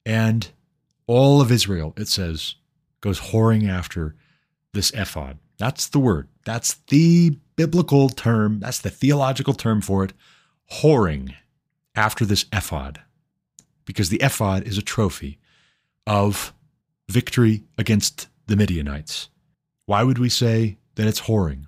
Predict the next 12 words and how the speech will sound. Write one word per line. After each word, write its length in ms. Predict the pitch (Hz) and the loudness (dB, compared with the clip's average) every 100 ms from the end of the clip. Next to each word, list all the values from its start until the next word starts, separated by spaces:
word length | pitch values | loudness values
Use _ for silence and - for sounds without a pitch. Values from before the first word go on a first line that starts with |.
| _ - | _ -2
Why 160 | 104 | 2
would 140 | 143 151 | 2 2
the 80 | |
biblical 480 | 120 - 120 160 180 | 0 0 2 4 2
text 460 | 165 185 190 - - | 0 -2 -2 -4 -4
say 400 | - 98 82 - | -4 -4 -10 -12
that 120 | 113 | -8
it's 120 | 113 - | -8 -4
whoring? 420 | 127 117 80 73 _ _ _ _ _ - | -2 0 -2 -8 _ _ _ _ _ -10
Because 640 | 127 - 110 110 104 - _ _ _ _ _ - | -4 0 2 2 0 -4 _ _ _ _ _ 2
they're 120 | 139 | 4
worshiping 760 | 120 170 - 123 104 92 101 | 6 4 2 -2 -2 -2 -2